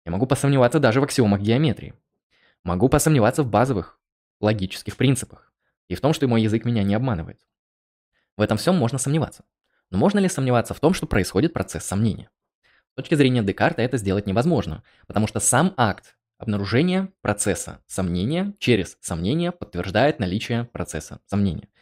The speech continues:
Ну, как бы здесь у нас круг получается, да, такое вот базовое основание, которое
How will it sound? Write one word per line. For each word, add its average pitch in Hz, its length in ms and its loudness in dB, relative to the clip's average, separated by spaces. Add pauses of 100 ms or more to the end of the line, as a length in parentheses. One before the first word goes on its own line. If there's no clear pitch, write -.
(240)
Ну, 185 60 -6
как 113 160 0
бы 107 60 -2
здесь 104 220 -2
у - 20 -2
нас 95 120 -4
круг - 240 0
получается, - 500 -12
да, 120 140 0
такое - 200 -4
вот 90 120 -6
базовое 101 420 2 (240)
основание, 117 560 0
которое 101 400 0